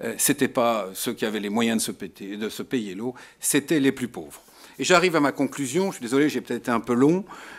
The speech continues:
Euh, quel est le nouveau modèle que nous, euh, Suez Environnement, euh, auquel nous pensons ? C'est le modèle qui va du volume à la valeur.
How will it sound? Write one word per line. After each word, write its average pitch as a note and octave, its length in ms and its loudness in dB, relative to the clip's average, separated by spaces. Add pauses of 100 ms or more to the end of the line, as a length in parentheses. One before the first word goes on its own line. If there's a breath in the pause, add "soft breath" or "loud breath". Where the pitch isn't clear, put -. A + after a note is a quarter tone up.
Euh, B2 380 6 (180)
quel F#3+ 180 10
est G3+ 60 12
le D#3+ 120 10
nouveau D#3 580 8
modèle C3+ 520 8
que B2+ 120 -2
nous, C#3+ 460 8
euh, A#2 140 0
Suez B2+ 220 2
Environnement, A#2+ 680 4 (300 loud breath)
euh, G#2+ 640 -2
auquel A2+ 340 4
nous G#2 80 0
pensons ? C#3 720 4 (240 loud breath)
C'est C#3+ 180 6
le C3+ 120 8
modèle D3 520 6
qui B2 200 -6
va C#3 480 4
du B2+ 160 2
volume C#3 360 8
à C3+ 80 8
la A#2+ 100 6
valeur. F#2+ 400 0